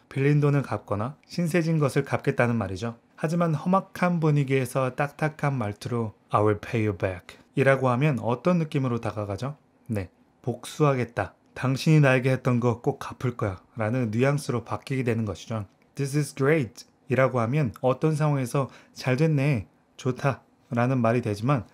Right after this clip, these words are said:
이미 어떤 안 좋은 일이 생겼는데 또 안 좋은 일이 겹치게 될 때 자포자기의 마음으로 "This is great" 이라고 하면서 "아, 참 잘 됐구만"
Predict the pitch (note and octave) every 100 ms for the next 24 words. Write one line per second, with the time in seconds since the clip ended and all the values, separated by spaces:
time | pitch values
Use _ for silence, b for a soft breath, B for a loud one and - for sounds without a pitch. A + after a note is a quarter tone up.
0 | - C3+ D3+ A#2 B2 E3 D3+ A#2 C3 C#3
1 | D#3 D#3 D3+ D3 - E3 E3 C#3+ A2+ G#2+
2 | C3 C#3+ C#3+ E3+ D3+ A#2 B2+ C#3 D3 C#3
3 | C#3+ - B2+ - D3+ C#3 G#2+ F#2+ C#3 A#2
4 | - - - B2 - C3+ C3+ C3 C3 A2+
5 | G#2+ A2+ A#2+ A2 _ - B B B B
6 | - B2 A2+ C3 A2+ - G#2+ G#2 A2+ A2+
7 | - - - _ _ - B2 A#2+ A#2 A#2+
8 | A#2 G#2 C3 C3 - B B B _ -
9 | C#3 B B B B - D3 C#3+ - B2
10 | B2 D3+ - D#3 D3